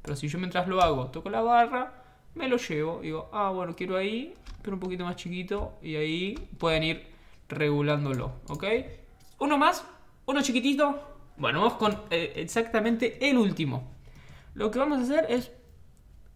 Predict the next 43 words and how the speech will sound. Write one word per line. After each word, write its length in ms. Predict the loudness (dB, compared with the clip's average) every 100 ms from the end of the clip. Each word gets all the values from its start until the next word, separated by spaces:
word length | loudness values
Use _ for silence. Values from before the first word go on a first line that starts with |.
| -10
Este 240 | -6 -2 -2
en, 580 | -2 -4 -6 -10 -16 -20 -20 -4
es 100 | -2
como 380 | 2 4 4 2
un 240 | -2 -2
plus 240 | 4 4 8
del 120 | 6
anterior, 480 | 6 4 2 2 2
¿eh? 360 | 0 0 -12 -20 -20 -20 -20 -20 -20 -20 -20 -20 -20 -20 -20 -20 -18 -8
En 120 | 0
el 60 | 2
marco, 300 | 2 0 0
en 380 | 0 0 0 0
el, 320 | 0 0 0
en 120 | -2
la 80 | 0
línea 240 | 0 0 2
pueden 180 | 2
hacer 300 | 0 -2 -6 -4
las 140 | -4
líneas 240 | -2 -2
así, 340 | -2 0 -4 -4 -18 -20 -2
y 100 | 0
si 100 | 2
tocan 260 | 2 2
Shift, 420 | 2 2 0 -2 -14 -20 -20 -16
se 140 | -4
les 100 | -2
ponen 240 | 0 2 2
estas 240 | 0 -2
líneas 240 | -2 -4 -2
perfectas 500 | -4 -2 -2 0 0
de 120 | 0 -4 -4
todos 200 | 0 0
los 100 | 0
mismos 280 | -2 -4 -6
píxeles, 600 | -6 -2 -2 -2 -8 -20 _ -20 -6
es 60 |
decir, 240 | -4 -2 -2
de 180 | -2 -4
todas 380 | -4 2 4
de 120 | 4 4
dos, 380 | 2 2 -4